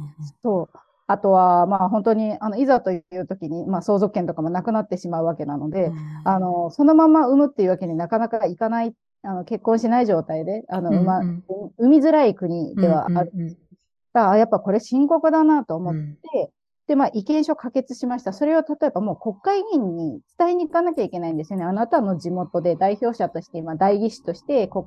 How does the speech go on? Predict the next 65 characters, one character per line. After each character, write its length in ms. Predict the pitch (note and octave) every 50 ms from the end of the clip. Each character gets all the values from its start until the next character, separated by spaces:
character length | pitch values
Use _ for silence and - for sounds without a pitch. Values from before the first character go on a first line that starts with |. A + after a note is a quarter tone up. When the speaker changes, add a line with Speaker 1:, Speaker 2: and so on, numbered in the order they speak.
| - -
Speaker 2:
会 240 | F#3+ F#3 F#3 F3+
で 280 | E3 F#3 F3+ F3 F3+ F#3+ G3 - -
法 120 | A3+ A3+
律 220 | A#3+ C4+ C4+ C#4 B3+
作 160 | - - D#4+ C4
る 80 | G#3
お 60 | G3
仕 100 | - G3+
事 200 | F3+ F#3 F3+ F3+
さ 140 | F3+ - G#3+
れ 100 | F#3 G3
て 120 | G3 A3 -
ま 160 | - D#4 D#4
す 80 | -
け 120 | - F3 D#3+
ど、 100 | D3 C#3
Speaker 1:
う 20 |
ん。 40 | - _ _ _ _ _ _ _ _ _ _ _ _ _ _ _ _ _ _ _ _ _
Speaker 2:
こ 200 | - - E4+ F4
れ 160 | F4+ F4+ F4+
地 140 | A3+ A3+ C#4+
元 300 | D4+ D#4+ D#4 D#4+ D#4 D#4
で 100 | D4+ D#4
こ 280 | D4+ - C#4+ C#4+ C#4+ D4
う 60 | D4
い 60 | D4 D4
う 80 | D4
ニ 180 | C#4 C#4+ D4 C#4+
ー 40 | B3+
ズ 120 | C#4+ C#4
が 80 | C#4+ C#4+
あ 20 |
っ 40 | C#4
て、 100 | - G3+
こ 100 | - A#3+
う 80 | A#3
い 60 | A3 G3+
う 20 |
意 60 | G#3
見 200 | - B3+ B3+ B3+
書 100 | B3+ B3+
決 140 | B3 - A#3+
ま 120 | A3+ A#3
っ 60 | A3+ A#3
た 140 | - A3
ん 40 | G3+ E3+
で 60 | F3+
動 160 | A3+ C4 F#4
い 80 | G4 -
て 100 | - -
く 80 | - F#3
だ 140 | F3+ -
さ 120 | G3 G#3 F3
い 60 | E3
よ 100 | D3+ D3+
と。 180 | - - - -
Speaker 1:
う 80 | A#3+ G3+
ん。 40 |
Speaker 2:
い 60 | G3 - _ _ _ _ _ -
う 100 | E4 C#4+
の 140 | A#3 A#3 A#3
を、 40 | A3+
そ 100 | A#3 A3+
れ 140 | F3+ F3+ F3
を、 260 | E3+ E3+ D#3+ - -